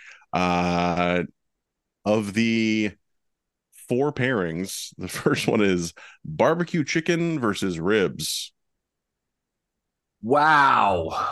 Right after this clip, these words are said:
Speaker 1: Yeah, that's, uh,
Speaker 2: Man. So let's, let's do this, though. Let's define barbecue chicken, okay? Because in my mind, barbecue chicken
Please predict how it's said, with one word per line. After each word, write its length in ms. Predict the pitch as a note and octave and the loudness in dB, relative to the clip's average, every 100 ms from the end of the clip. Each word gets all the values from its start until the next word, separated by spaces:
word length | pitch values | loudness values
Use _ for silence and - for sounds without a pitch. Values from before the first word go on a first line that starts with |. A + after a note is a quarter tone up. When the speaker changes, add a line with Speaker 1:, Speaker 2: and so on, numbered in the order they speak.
| - - | -8 -8
Speaker 1:
Yeah, 220 | G#2 G#2+ | 0 2
that's, 380 | F#2+ G#2+ D#3+ - | 4 2 2 0
uh, 540 | F#3 D#3 C3 A2+ A2 A2 | 2 4 4 2 2 0
Speaker 2:
Man. 920 | C3 C3 D#3 D#3 C3+ A2+ G2 F2+ E2+ - - _ _ _ _ _ _ _ _ _ _ _ - - _ _ - | -2 2 2 4 4 4 2 0 -6 -12 -18 _ _ _ _ _ _ _ _ _ _ _ -20 -20 _ _ -4
So 180 | - A#3 | 2 4
let's, 320 | C#4+ D4 - | 4 2 -2
let's 200 | F3+ A#3 | 0 2
do 100 | A3 | 2
this, 200 | F3+ E3 | 2 2
though. 180 | A2 F2+ | 0 0
Let's 180 | C#3+ A3 | 0 2
define 500 | F3+ F3+ D#3+ D3 C3 | 2 4 4 4 4
barbecue 380 | B2 A2 - G#2 | 4 2 0 0
chicken, 320 | F#2 D2 - _ _ _ - | 0 -4 -8 _ _ _ -2
okay? 300 | G#2+ B2+ A2+ - G#2+ | 2 2 2 -4 -4
Because 760 | A#2 - A#2+ A#2 G#2+ G#2 - _ - - - _ _ _ _ _ _ _ _ _ _ _ _ _ | -2 2 4 4 2 -2 -8 _ -16 -16 -20 _ _ _ _ _ _ _ _ _ _ _ _ _
in 120 | D3+ D3 | 2 4
my 260 | D#3 B3 | 4 4
mind, 520 | G3+ G#2 F2 F#2 F#2 - _ _ _ _ _ - | 4 2 2 0 -4 -8 _ _ _ _ _ -2
barbecue 420 | D3+ D#3 D3+ D#3 | 2 2 0 -2
chicken 580 | - C#3 A#2+ A2 G#2 | 0 0 2 0 0